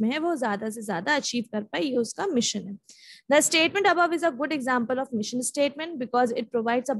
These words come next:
broad enough scale of the scope, explain what the company can do and,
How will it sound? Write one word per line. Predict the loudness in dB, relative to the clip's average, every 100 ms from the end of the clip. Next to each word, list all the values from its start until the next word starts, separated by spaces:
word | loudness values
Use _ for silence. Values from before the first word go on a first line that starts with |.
| 0
broad | 4 4 2 -2
enough | -4 -4 -6
scale | -10 -2 0 2 0
of | -2
the | -6
scope, | 0 6 6 6 0 -14 -20 _ 0
explain | 0 -2 0 0 0
what | 0 0
the | 0 -4 -2 -2
company | -2 -4 -4 -4 0
can | 0 2 0
do | 0 0 0 2
and, | 2 0